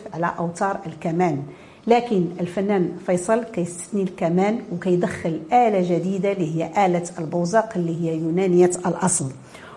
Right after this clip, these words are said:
وبالعزف ديالك والأداء الجميل والرائع، يعني، دخلتي لقلوب جميع المغاربة. علاش سي فيصل بالضبط آلة البوزاق؟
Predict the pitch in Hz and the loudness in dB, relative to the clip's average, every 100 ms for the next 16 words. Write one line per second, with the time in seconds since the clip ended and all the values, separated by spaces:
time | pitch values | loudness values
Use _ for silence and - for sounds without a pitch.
0 | - 185 180 180 - - 208 240 240 240 | -6 0 4 4 2 -2 2 2 2 -2
1 | - 175 165 170 170 170 170 170 214 247 | -6 -6 -4 0 2 2 2 2 4 4
2 | 202 180 196 220 208 170 160 190 190 254 | 2 2 4 4 4 4 4 4 4 2
3 | 240 - - - 180 208 208 226 208 233 | 2 0 -10 -2 0 0 -2 -2 0 0
4 | 208 - 226 208 175 214 240 311 294 202 | -2 -2 0 0 2 2 6 6 4 0
5 | 190 185 175 160 143 139 - - - 196 | 0 2 2 0 -2 -8 -16 -20 -2 2
6 | 226 285 285 - 214 208 190 - 214 240 | 6 6 2 -4 -4 -2 -4 -2 -2 -4
7 | - - 165 156 247 - - - 226 180 | -14 -6 -4 2 2 2 -6 4 4 4
8 | 185 185 175 156 143 | 2 -2 -2 -4 -6